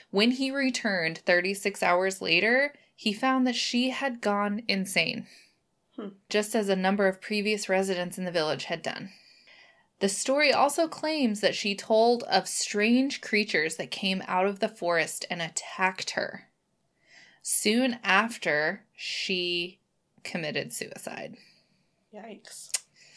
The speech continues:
Speaker 1: Whoa. But how much truth is there to this tale? Did she have maybe a history of mental illness? Did something else happen?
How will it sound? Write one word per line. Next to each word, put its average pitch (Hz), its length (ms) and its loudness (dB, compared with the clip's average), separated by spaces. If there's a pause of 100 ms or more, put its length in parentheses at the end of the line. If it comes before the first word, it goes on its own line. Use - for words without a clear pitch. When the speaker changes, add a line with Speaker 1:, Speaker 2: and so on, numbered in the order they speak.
(520)
Speaker 1:
Whoa. - 520 -12 (580)
But 190 140 0
how 240 240 2
much 262 580 -2 (160)
truth 208 420 2
is 208 300 4
there 170 420 -2 (480)
to 175 540 -2 (560)
this - 200 -6
tale? - 380 -6
Did 196 240 4
she 214 540 0 (320)
have 175 680 6 (1000)
maybe 180 380 2
a 156 60 6
history 294 520 -2
of 302 100 -4
mental 294 380 -4
illness? 277 960 -6 (2000)
Did 180 260 -2
something 175 340 -12
else - 300 -8
happen? 285 960 -2